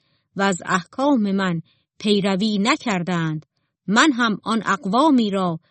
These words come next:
که بعد از وفات یوشع باقی ماندند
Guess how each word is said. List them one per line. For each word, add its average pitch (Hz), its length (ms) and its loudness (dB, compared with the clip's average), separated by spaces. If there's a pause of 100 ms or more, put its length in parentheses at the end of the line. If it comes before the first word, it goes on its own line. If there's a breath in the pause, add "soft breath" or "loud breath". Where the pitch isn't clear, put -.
(180)
که 196 140 -2
بعد 269 340 2
از 220 220 -2
وفات 254 460 -2
یوشع 190 640 -2 (420)
باقی 226 460 4
ماندند 190 680 0